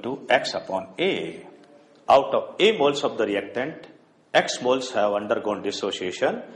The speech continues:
Therefore, alpha becomes X upon A.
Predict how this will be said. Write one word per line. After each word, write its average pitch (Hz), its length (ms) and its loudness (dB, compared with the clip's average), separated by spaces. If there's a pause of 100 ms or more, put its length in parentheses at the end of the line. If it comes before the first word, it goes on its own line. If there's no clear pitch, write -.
(360)
Therefore, 117 520 2
alpha 175 300 6
becomes 156 580 0 (240)
X - 280 2
upon 98 320 -2 (100)
A. 85 340 -6